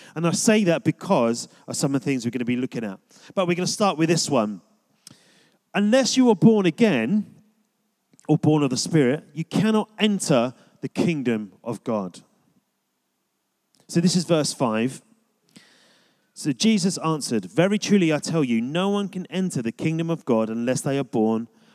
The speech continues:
of water and the Spirit. The flesh gives birth to flesh, but the Spirit gives birth to spirit. You should not be surprised by me saying, 'You must be born again.' The wind blows wherever it pleases,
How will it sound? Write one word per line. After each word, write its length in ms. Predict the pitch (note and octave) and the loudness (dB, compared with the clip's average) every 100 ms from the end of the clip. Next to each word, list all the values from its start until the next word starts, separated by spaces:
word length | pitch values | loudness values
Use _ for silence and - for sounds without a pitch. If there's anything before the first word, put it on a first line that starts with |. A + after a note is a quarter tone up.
| - | -16
of 140 | A2+ | -12
water 500 | B2+ B2+ A#2 B2 A2 - _ - | -4 -2 -2 -4 -6 -8 _ -8
and 180 | B2 | -6
the 60 | A#2 | -4
Spirit. 460 | - - A2 F#2 - _ _ _ _ _ _ _ _ _ _ _ _ _ _ | -6 -4 -4 -6 -10 _ _ _ _ _ _ _ _ _ _ _ _ _ _
The 60 | - | -8
flesh 320 | - A3+ G3+ | -2 0 0
gives 200 | - F#3 | -2 -4
birth 260 | - F3 - | -2 -2 -4
to 80 | - | -8
flesh, 360 | F#3 E3+ C#3+ | -4 -2 -2
but 140 | - D#3+ | -6 -8
the 80 | |
Spirit 560 | D3 - - B3+ D#3+ D#3+ | -6 -8 -4 -2 -2 -4
gives 160 | F3 D#3 | -8 -8
birth 300 | - E3+ - | -6 -6 -8
to 80 | |
spirit. 640 | - - A3 E3 G2 - - _ _ _ _ _ - | -12 -8 -6 -6 -8 -14 -20 _ _ _ _ _ -10
You 80 | E3 | -6
should 200 | A3+ A3 | -2 -2
not 120 | G3+ | -2
be 120 | F3 | -4
surprised 500 | - E3+ G#3 G#3 D3 | -6 -6 -4 -4 -4
by 140 | D3+ | -4
me 100 | C3+ | -2
saying, 400 | D#3 - E3+ C3+ | -2 -2 0 0
'You 100 | C3 | 0
must 200 | C3+ C3 | 0 -2
be 80 | - | -4
born 240 | A#2+ C#3 C3 | 0 2 2
again.' 320 | A#2+ C3 A#2+ | 2 0 2
The 100 | B2+ | 2
wind 280 | D#3 G3 G3+ | 2 2 2
blows 360 | G3 F#3 E3 | 2 2 2
wherever 340 | E3+ F3+ F3 F#3 | 0 0 0 -2
it 140 | D#3 | -2
pleases, 600 | - G3 D#3 A#2+ G#2+ - | -2 -2 0 -2 -2 -6